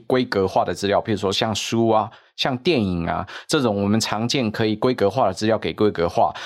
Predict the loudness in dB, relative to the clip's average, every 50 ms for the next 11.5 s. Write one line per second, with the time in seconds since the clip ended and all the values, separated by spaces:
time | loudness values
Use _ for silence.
0 | -14 -10 -4 -2 -2 -2 -2 -2 -4 -4 -2 0 0 0 0 2 2 0 2 2
1 | 0 0 2 2 2 2 2 0 0 0 0 0 2 2 2 2 2 0 0 0
2 | 0 -2 -2 -4 -4 -4 -4 -2 -2 -2 -4 -2 0 0 0 0 2 2 2 2
3 | 2 2 2 2 2 2 0 -2 -2 0 -2 -4 -4 -2 0 0 2 2 2 0
4 | 0 -2 -4 -2 0 0 0 -2 -2 -4 -2 0 2 2 2 0 -2 -4 -8 -14
5 | -10 -6 -4 -4 -2 -2 0 2 2 2 2 2 0 0 0 0 0 0 0 -2
6 | -2 -2 0 0 0 0 0 2 2 2 2 0 -2 -4 -4 -2 0 0 0 2
7 | 0 0 2 4 2 2 2 0 -4 -4 0 2 2 2 2 -2 -8 _ _ _
8 | _ _ _ 0 2 4 6 6 6 4 2 0 -2 -2 0 0 0 -2 -2 0
9 | 0 0 0 2 0 -2 0 0 0 0 0 2 0 0 2 2 2 2 2 0
10 | 0 0 2 2 2 2 0 0 0 0 0 0 0 0 -2 -4 -2 0 2 2
11 | 2 0 0 -2 -2 -2 -2 -2 -2 -2